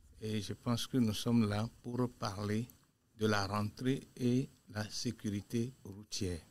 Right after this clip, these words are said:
À cet effet, nous avions invité, euh, Monsieur Pandam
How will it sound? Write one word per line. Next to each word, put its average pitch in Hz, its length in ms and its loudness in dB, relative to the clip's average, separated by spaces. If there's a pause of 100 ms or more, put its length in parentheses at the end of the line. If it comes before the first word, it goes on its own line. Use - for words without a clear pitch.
(580)
À 104 120 -4
cet 135 240 0
effet, 147 380 2 (140)
nous 107 180 -2
avions 120 500 2
invité, 110 680 0 (640)
euh, 104 600 -2 (2000)
Monsieur 139 460 8
Pandam 123 760 8